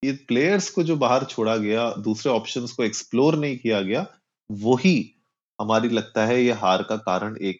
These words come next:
है। तो I think एक बहुत बड़ा इसके ऊपर ना मंथन होना चाहिए और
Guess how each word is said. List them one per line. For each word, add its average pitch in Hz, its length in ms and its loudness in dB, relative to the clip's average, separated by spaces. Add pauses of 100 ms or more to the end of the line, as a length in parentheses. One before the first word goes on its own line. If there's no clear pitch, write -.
(120)
है। - 140 -18 (120)
तो 117 400 -8
I 120 40 0
think 175 400 -2 (180)
एक 131 260 0
बहुत 127 360 0
बड़ा 110 360 2 (540)
इसके 107 280 -4
ऊपर 117 300 -2
ना 127 120 0
मंथन 113 460 -4
होना 104 280 0
चाहिए 110 300 0
और 117 320 -4